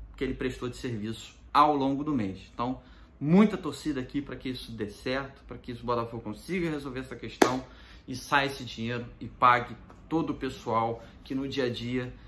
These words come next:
trabalha no Botafogo. Beleza, pessoal?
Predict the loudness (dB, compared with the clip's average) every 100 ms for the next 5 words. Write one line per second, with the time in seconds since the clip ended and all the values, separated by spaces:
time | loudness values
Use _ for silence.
0 | -20 -8 0 2 6 6 6 0 -8 -12
1 | 0 4 6 6 6 4 0 -2 -10 -12
2 | -16 -20 -20 -12 -2 4 6 6 2 -4
3 | -6 -10 -12